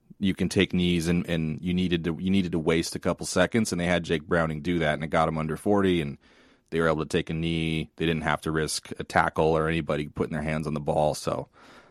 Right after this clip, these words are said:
uh, there was, there was something that they could have done to avoid putting the ball at risk. Now, handing it to a running back who I don't think had ever fumbled, or, you know, is one of your more sure-handed guys, and he fumbles, you're not, you know,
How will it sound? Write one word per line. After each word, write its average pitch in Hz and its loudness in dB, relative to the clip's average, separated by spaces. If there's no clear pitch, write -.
uh, 85 -2
there 131 6
was, 107 2
there 101 2
was 98 2
something 110 4
that 90 0
they 85 0
could 95 0
have 73 -2
done 73 -2
to 92 4
avoid 80 0
putting 82 0
the 78 -4
ball 73 0
at 65 -4
risk. 78 -4
Now, 85 2
handing 101 6
it 90 0
to 98 2
a 90 4
running 98 4
back 90 4
who 80 0
I 92 0
don't 82 0
think 85 -2
had 85 2
ever 78 -2
fumbled, 92 4
or, 76 -4
you 87 -6
know, 73 -2
is 71 -6
one 82 -6
of 82 0
your 80 0
more 80 0
sure-handed 82 0
guys, 110 6
and 87 0
he 82 -2
fumbles, 92 2
you're 90 -2
not, 82 2
you 82 -2
know, 69 -4